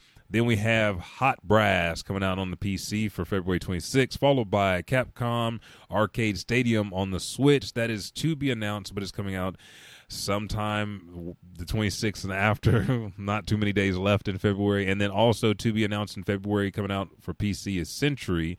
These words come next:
Age of Ashes. So if you guys have not picked up any of those titles, I encourage you to go out and pick them up and pre-order the ones that are coming out after today's show as you watch live.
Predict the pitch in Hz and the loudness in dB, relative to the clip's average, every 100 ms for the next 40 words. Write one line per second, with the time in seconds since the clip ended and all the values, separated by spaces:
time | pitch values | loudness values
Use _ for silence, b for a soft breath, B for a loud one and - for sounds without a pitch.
0 | B B B B 113 120 123 113 - 107 | B B B B 2 4 4 0 -2 0
1 | 101 101 90 90 95 90 82 - 80 - | 2 2 0 0 4 4 2 -6 -8 0
2 | 90 87 104 95 120 123 117 101 98 87 | 0 0 -2 2 4 4 2 0 -4 -4
3 | 95 120 127 - _ _ _ _ _ - | -4 -2 -2 -6 _ _ _ _ _ -20
4 | - - 190 - 104 104 98 90 87 - | 0 4 6 6 2 2 0 0 0 0
5 | 85 90 87 B B B B 98 98 107 | 0 0 -2 B B B B -4 2 2
6 | 101 95 95 95 90 85 98 85 87 123 | 2 0 2 2 2 -2 -4 -4 -2 -2
7 | - B B B 113 120 117 113 101 - | -4 B B B 0 2 2 0 -4 -2
8 | 120 101 104 101 92 92 92 87 87 - | 0 2 0 0 -2 -2 -4 -4 -8 -6
9 | 87 82 85 90 - 85 82 87 82 87 | -10 -8 -8 -8 -8 -8 -6 -8 -4 -4
10 | 82 - 104 101 90 82 85 80 76 - | -4 0 4 6 4 2 0 0 -2 -6
11 | 82 101 95 82 85 | 2 4 4 0 -8